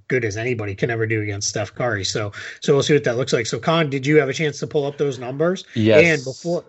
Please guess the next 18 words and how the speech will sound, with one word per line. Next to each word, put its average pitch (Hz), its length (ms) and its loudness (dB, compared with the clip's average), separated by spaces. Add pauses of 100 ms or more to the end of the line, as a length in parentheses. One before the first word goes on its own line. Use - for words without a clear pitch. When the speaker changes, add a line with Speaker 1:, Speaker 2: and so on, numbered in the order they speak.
Speaker 1:
so 147 180 -4
while 135 260 0
you 175 180 -2
give 160 180 -4
them 175 200 -6
to 139 200 -6
us, 117 220 -8
to, 117 440 -12
to 151 140 -2
answer 147 320 -4
the 151 60 0
question 151 320 -4
right 135 160 -4
on 170 80 -2
the 170 60 -4
back 147 340 -4
of 110 100 -8
it, 95 140 -14